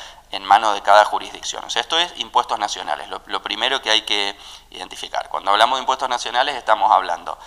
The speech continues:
básicamente de iva, de monotributo, del pago de autónomos, eh, bueno, y de contribuciones patronales y demás, de todo lo que tenga que ver con la, con el fisco nacional.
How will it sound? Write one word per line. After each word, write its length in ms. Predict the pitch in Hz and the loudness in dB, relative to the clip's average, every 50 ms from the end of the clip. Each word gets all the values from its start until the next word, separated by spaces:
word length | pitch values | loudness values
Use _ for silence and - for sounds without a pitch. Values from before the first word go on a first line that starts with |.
| - - - - - _ _ | -20 -20 -20 -20 -20 _ _
básicamente 840 | - 104 113 - - - - 104 104 113 120 123 127 - 123 107 92 | 4 6 6 6 2 2 2 2 2 2 -2 -4 -4 -4 -4 -4 -2
de 160 | 95 98 104 | 0 0 2
iva, 600 | 113 123 127 131 131 131 123 127 127 127 123 123 123 | 2 2 2 0 0 0 4 8 8 10 8 8 4
de 120 | - 101 | 0 -4
monotributo, 1160 | 98 98 98 95 - - 98 104 107 117 120 117 113 - - 113 110 110 110 - - - - - | -4 -2 -2 -2 -4 -6 -6 -6 -4 -4 -2 -4 -4 -2 2 4 4 4 4 0 -4 -14 -20 -14
del 160 | - 92 95 | -14 -14 -10
pago 300 | - - 92 92 90 82 | 2 4 4 4 4 0
de 80 | 87 85 | -2 -6
autónomos, 1000 | 90 - - - 123 123 120 120 117 117 113 113 113 113 113 117 120 - - - - - - - - - _ _ - | -6 -8 -2 4 10 12 12 12 12 12 8 4 4 4 4 4 2 -2 -10 -18 -20 -20 -20 -20 -20 -20 _ _ -18
eh, 320 | - - - - - - | -16 -16 -16 -16 -18 -8
bueno, 200 | - - - - - | -8 -8 -8 -8 -8
y 140 | - 107 104 | -6 -4 -4
de 240 | 104 - - - - 127 - | -4 -6 -10 -16 -18 -18 -8
contribuciones 560 | - - 95 101 - 104 101 - - 104 104 | -2 -2 -2 -2 -2 -4 -4 -4 -4 -4 2
patronales 760 | - 98 95 - 101 104 110 117 120 120 117 117 117 113 113 110 | 2 2 4 4 4 6 8 12 12 12 12 12 12 8 2 0
y 40 | |
demás, 240 | 104 98 - - - | -2 -4 -4 -4 -6
de 120 | 101 107 - | -6 -8 -4
todo 240 | - 170 175 170 | 0 0 0 2
lo 80 | 156 143 | 0 -2
que 80 | 131 - | -2 0
tenga 180 | 131 131 131 | 0 0 0
que 80 | - 131 | 0 -2
ver 160 | 127 131 131 | -2 -2 -2
con 220 | - 127 120 107 | -2 -2 0 2
la, 180 | 98 98 90 - | 2 2 2 2
con 160 | - 107 95 98 | 0 -2 -2 -2
el 80 | 92 | -4
fisco 280 | - - 113 - - 98 | -8 -10 -6 -4 -2 -2
nacional. 380 | 92 87 - - - - - | -2 -4 -6 -8 -10 -12 -14